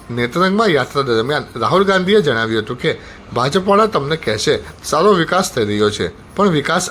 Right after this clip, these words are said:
અદાણી અને અંબાણીનો થઈ રહ્યો છે, તમારો નહીં. આદિવાસીઓ હિન્દુસ્તાનની જમીનના પહેલા માલિક છે. ભાજપ તમને આદિવાસી નથી કહેતી, તે તમને વનવાસી કહે છે, કારણ કે તે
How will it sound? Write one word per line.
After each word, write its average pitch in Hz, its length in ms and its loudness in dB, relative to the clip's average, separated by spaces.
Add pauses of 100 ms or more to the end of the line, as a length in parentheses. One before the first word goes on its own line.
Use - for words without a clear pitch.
અદાણી 117 360 -2
અને 143 200 -2
અંબાણીનો 113 600 -2
થઈ 135 200 -4
રહ્યો 101 220 0
છે, 92 340 -6 (340)
તમારો 117 360 2
નહીં. 113 240 -4 (540)
આદિવાસીઓ 190 720 2
હિન્દુસ્તાનની 131 1000 -2 (340)
જમીનના 170 420 0
પહેલા 151 300 0
માલિક 104 300 -2
છે. - 440 -8
ભાજપ 113 360 0
તમને 120 300 -2 (140)
આદિવાસી 180 500 0
નથી 156 260 -2
કહેતી, - 640 -6 (420)
તે 214 100 6
તમને 175 320 2
વનવાસી 120 540 0
કહે 104 240 -2
છે, 95 220 -8 (380)
કારણ 110 260 -2
કે 120 140 -2
તે 135 260 0